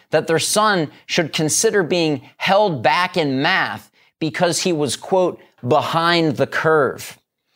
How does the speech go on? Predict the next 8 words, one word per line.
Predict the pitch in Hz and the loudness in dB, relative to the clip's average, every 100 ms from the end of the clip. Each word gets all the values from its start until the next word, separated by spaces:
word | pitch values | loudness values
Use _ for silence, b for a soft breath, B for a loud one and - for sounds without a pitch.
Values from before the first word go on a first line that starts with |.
| b b | b b
In | 165 160 | 2 4
middle | 160 240 208 | 4 4 2
school, | - - 117 - - _ _ _ | -2 -4 -4 -6 -16 _ _ _
he | - 196 | -4 0
attempted | 190 190 220 233 208 170 | 0 0 0 0 0 0
to | 151 | 0
learn | 143 160 147 | 2 2 2
Spanish | 123 - 170 233 165 139 - | 0 0 0 2 0 0 -4